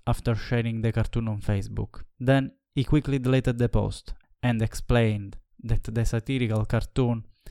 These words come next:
was meant to illustrate what he viewed as the twisted religious views of Islamic State extremists, saying that, as a non-believer, he respected believers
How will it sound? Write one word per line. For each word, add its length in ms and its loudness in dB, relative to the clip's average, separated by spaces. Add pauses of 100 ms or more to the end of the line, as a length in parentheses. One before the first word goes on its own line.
(220)
was 200 2
meant 280 2
to 100 4
illustrate 640 2
what 260 2
he 140 2
viewed 400 4 (160)
as 120 2
the 160 4
twisted 480 4
religious 540 4
views 400 4 (200)
of 120 4
Islamic 480 4
State 300 2
extremists, 880 -4 (380)
saying 320 2
that, 280 2 (300)
as 160 4
a 60 4
non-believer, 760 4 (220)
he 160 2
respected 640 4
believers 520 2